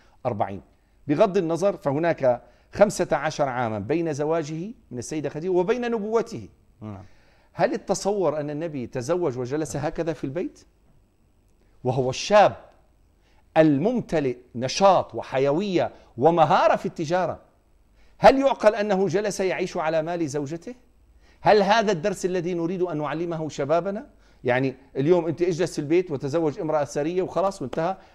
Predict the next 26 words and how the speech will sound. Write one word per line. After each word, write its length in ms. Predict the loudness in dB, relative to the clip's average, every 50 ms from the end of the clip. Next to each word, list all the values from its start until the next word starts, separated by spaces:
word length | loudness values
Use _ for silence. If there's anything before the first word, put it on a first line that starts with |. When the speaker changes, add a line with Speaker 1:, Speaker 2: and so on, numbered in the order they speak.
| _ _
Speaker 1:
وافعل 500 | 6 8 8 8 8 4 0 -2 -2 -2
كما 260 | -2 -2 -2 -2 -2
فعل 260 | 0 0 0 2 2 0
النبي 260 | -4 -4 -4 -4 -4
عليه 120 | -4 -4
الصلاة 180 | -6 -6 -8 -8
والسلام. 240 | -8 -6 -6 -6 -6
Speaker 2:
عليه 80 | -6
الصلاة 180 | -8 -12 -14 -14 -16
والسلام. 240 | -20 -20 -18 -18 -8 -4
Speaker 1:
هذا 180 | -4 -2 -2 -2
الكلام 460 | -6 -8 -10 -12 -12 -12 -12 -14 -12
غير 240 | -10 -10 -10 -10 -10
صحيح 420 | -14 -16 -18 -16 -16 -16 -14 -14
على 120 | -14 -14
الإطلاق، 520 | -14 -16 -16 -16 -16 -16 -16 -16 _ -20 _ _ _ _ _ _ _ _ _ _
بدليل 440 | 0 2 4 6 4 4 2 -2 -6 -10 -16 _ _ _ _ _ _ _ _ _ _ _ 2
أن 140 | 2 4 4
النبي 320 | 2 2 0 0 0 0
عليه 220 | 0 0 0 -2
الصلاة 280 | -2 -2 -2 -4 -4 -4
والسلام 440 | -6 -6 -8 -6 -4 -4 -4 -4 -6 -6
إنما 340 | -6 -4 -4 -4 -4 -6 -6
تزوج 540 | -6 -8 -8 -6 -4 -4 -4 -4 -6 -6 -8
السيدة 720 | -10 -10 -12 -14 -16 -16 -12 -10 -10 -6 -6 -6 -6 -6
خديجة 520 | -8 -10 -10 -10 -8 -10 -8 -8 -10 -12